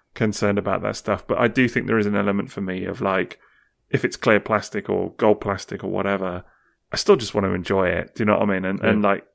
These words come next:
Speaker 1: if it breaks, it breaks, and that would be heartbreaking. But come what may, do you know what I mean? And, and I'll cross that bridge.
Speaker 2: Yeah.
Speaker 1: Uh, so I don't know. I, I try not to let it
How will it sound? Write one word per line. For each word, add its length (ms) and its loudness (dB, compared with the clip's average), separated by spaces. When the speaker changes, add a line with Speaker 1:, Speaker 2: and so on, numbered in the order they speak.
Speaker 1:
if 140 4
it 120 2
breaks, 340 4
it 120 -4
breaks, 400 2
and 120 -4
that 120 0
would 140 -6
be 100 -4
heartbreaking. 880 -6
But 400 4
come 200 0
what 140 0
may, 380 -8
do 80 -4
you 40 2
know 100 2
what 120 -2
I 100 2
mean? 60 0
And, 140 -2
and 500 0
I'll 160 2
cross 240 2
that 180 -8
bridge. 320 -6
Speaker 2:
Yeah. 180 -8
Speaker 1:
Uh, 500 -6
so 160 2
I 60 10
don't 160 4
know. 100 4
I, 200 4
I 20 0
try 180 4
not 160 2
to 80 0
let 280 4
it 260 2